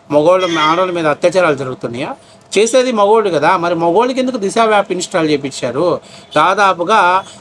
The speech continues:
రాష్ట్రంలో వాళ్ళు ఏదైతే ఒక ఇంత దాదాపు ఎంత చెప్పారు వాళ్ళు, ఆ, కోటి నలభై లక్షల వ్యాపో ఏమి ఇన్‌స్టాల్ చేశారంట. అసలు ఆంధ్రప్రదేశ్లో ఉన్న మహిళలు కోటి ఎనభై లక్షల మంది, సరే, రెండు కోట్ల మంది వేసుకుందాం, అందులో ఫోన్ వాడిన వాళ్ళు అరవై,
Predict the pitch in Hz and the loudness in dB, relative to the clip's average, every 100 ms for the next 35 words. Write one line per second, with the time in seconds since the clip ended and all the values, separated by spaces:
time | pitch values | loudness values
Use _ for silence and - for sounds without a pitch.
0 | - 147 160 - 220 196 190 175 185 190 | -4 0 0 0 -2 0 2 2 2 -2
1 | - _ 151 160 185 196 208 190 175 165 | -8 _ -2 0 0 0 2 0 2 0
2 | 165 165 165 151 156 170 175 160 175 165 | 0 -4 -2 -2 0 0 0 -2 -2 -4
3 | - 180 165 135 131 - - - 165 156 | 0 2 2 0 -6 -10 -18 -6 0 2
4 | 151 139 180 190 202 196 180 175 175 - | 2 0 0 0 -2 -2 0 2 0 -2
5 | 196 165 170 185 214 208 175 170 - 196 | -2 0 0 0 -2 -2 -2 -4 -2 0
6 | 156 151 135 127 139 143 165 160 202 202 | 0 -2 -4 -4 -4 0 0 -2 -4 -8
7 | 196 190 190 160 151 165 202 202 175 170 | -8 -6 -6 -4 -4 -4 -6 -2 -2 -2
8 | 160 156 151 147 - 175 160 147 - - | -2 -2 -2 -4 -6 -6 -4 -6 -8 -18
9 | - - 190 180 196 220 214 196 180 165 | -6 -2 0 0 0 0 0 -2 -2 -2
10 | 160 165 151 156 180 175 190 202 214 202 | -2 -4 -2 0 0 0 0 0 2 0
11 | 185 185 214 175 165 165 | 2 0 2 0 0 0